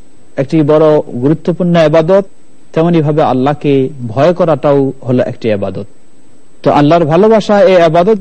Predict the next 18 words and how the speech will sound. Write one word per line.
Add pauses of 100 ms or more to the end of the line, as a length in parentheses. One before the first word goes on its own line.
যেমন
শুধু
তার
জন্যই
সম্পাদিত
হয়,
অন্য
কারোর
জন্য
হলে
শিরক
হয়ে
যায়, (480)
ঠিক
অনুরূপভাবে (480)
এ
ভয়
ভীতি,